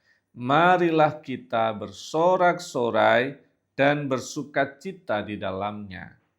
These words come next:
Ya Tuhan, berikanlah kiranya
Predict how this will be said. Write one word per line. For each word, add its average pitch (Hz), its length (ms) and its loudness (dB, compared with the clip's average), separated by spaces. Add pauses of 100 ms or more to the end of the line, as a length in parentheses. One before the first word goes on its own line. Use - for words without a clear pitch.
(920)
Ya 131 160 0
Tuhan, 123 800 -6 (160)
berikanlah 160 1500 0
kiranya 123 800 0